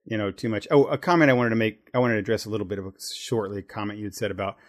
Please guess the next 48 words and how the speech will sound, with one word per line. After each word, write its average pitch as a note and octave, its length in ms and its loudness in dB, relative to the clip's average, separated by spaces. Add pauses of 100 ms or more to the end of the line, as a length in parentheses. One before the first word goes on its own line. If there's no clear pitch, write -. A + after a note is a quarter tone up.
(220)
you G#2+ 80 -6
know, G#2 60 -2
we're A2+ 200 2
not G#2+ 240 0
the, G2+ 180 -2 (140)
the - 40 -12
people G#2+ 280 -4
that G2+ 160 -4 (420)
spend - 300 -2
the G2+ 60 -2
money A2 220 0
on A#2 100 2
those A#2+ 180 0
things. A#2 300 -4
Other A2 140 -6
people A2 160 -4
spend A#2 160 -6
the A2 40 -2
money. A#2 160 -2 (360)
I, C#3+ 60 0
it's C#3+ 220 0
unfortunate E3 440 2
because A2+ 200 0
it B2 140 -4
feels D#3 260 2
like C#3 360 2
from B2 160 2
a A#2 40 0
business B2+ 380 4
perspective, D#3+ 640 0
we're C#3 240 4
the D3+ 80 -4
people D3 300 -2
with C#3 140 4
a C3+ 60 0
lot C3 220 6
of B2 120 4
disposable B2 500 -2
income A2 500 -2
at, G#2 120 -8 (180)
at G#2+ 140 -6
our F2+ 160 -6
age, F2 180 -14
and, G#2 100 -6
like, G2+ 220 -8
thirties A#2 400 0
to - 100 -10
forties, A#2+ 460 0